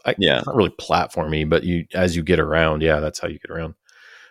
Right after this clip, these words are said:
Speaker 1: Um, I think, I think it's made in R P G Maker, again, by, like, one guy, I believe. Um, he goes by Dingling, which is great.
Speaker 2: <laughs>
Speaker 1: Um, and it's just this, like, post-apocalyptic setting. You're this,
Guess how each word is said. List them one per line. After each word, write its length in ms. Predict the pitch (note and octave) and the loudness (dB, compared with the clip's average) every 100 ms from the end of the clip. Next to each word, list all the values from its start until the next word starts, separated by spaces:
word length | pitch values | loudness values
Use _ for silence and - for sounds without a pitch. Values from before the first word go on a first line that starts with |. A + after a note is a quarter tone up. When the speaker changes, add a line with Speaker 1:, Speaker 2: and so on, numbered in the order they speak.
| _ | _
Speaker 1:
Um, 160 | G2 F#2 | 0 2
I 40 | F#2 | 2
think, 140 | - | 0
I 80 | G2+ | 0
think 260 | - C3+ B2+ | 0 0 0
it's 100 | C3+ | 2
made 160 | B2+ | 4
in 80 | A#2 | 4
R 100 | A#2 | 2
P 160 | A2+ A2 | 0 -4
G 120 | G#2 | 0
Maker, 360 | G#2+ G#2 - G#2+ | 2 2 4 4
again, 260 | G2 G#2+ | 6 4
by, 80 | F#2 | 4
like, 140 | E2+ E2 | 2 2
one 300 | D#2+ E2+ E2 | -2 -2 -2
guy, 460 | D#2+ E2 E2+ F2 | -4 -4 -2 -2
I 20 | |
believe. 760 | E2 - F2 E2+ F2 F2 F2 _ _ _ _ _ _ _ _ - | -4 -6 -4 0 0 -2 -4 _ _ _ _ _ _ _ _ -8
Um, 400 | E2+ D#2 D2+ D2+ - | -2 -2 -2 -6 -4
he 60 | |
goes 160 | F2+ E2+ | 2 2
by 100 | E2+ | 2
Dingling, 680 | D#2 E2+ D#2+ E2+ E2+ E2 F2 | 0 0 2 4 2 0 -4
which 160 | F#2 - | -10 -14
is 60 | |
great. 400 | - E2 D#2+ D#2+ - _ _ | -14 -8 -8 -8 -12 _ _
Speaker 2:
<laughs> 80 | - - - - - | -4 -2 -4 -6 -2
Speaker 1:
Um, 340 | F2+ E2 D#2 D#2 A2 | 2 4 2 -2 0
and 100 | A2 | 2
it's 200 | A2+ - | 4 2
just 260 | - C3+ A2+ | 0 0 2
this, 220 | A2 - | 2 2
like, 180 | E2+ - | 0 2
post-apocalyptic 1000 | A2+ - A#2 A2 - G2+ G2 - G2 - | 2 2 -2 -2 0 0 0 0 0 0
setting. 840 | - F#2 F2 F2+ F2 F2 F2 G2 | -2 2 4 4 2 2 0 -2
You're 220 | F#2 F2+ | 0 2
this, 280 | F2 E2+ - | 4 2 0